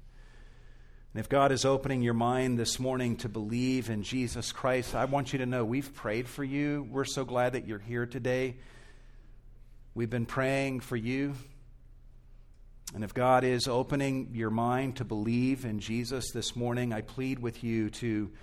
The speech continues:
call upon the name of the Lord Jesus Christ, receive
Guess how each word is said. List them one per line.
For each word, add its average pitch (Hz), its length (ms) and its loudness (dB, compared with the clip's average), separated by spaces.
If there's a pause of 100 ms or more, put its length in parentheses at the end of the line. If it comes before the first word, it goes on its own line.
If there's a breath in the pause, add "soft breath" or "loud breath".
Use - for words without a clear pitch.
(480 loud breath)
call 135 340 0
upon 123 260 2
the 107 80 2
name 113 340 2
of 110 120 -4
the 101 100 -2
Lord 110 240 -2
Jesus 107 380 -4
Christ, 113 560 -2 (180)
receive 131 800 -2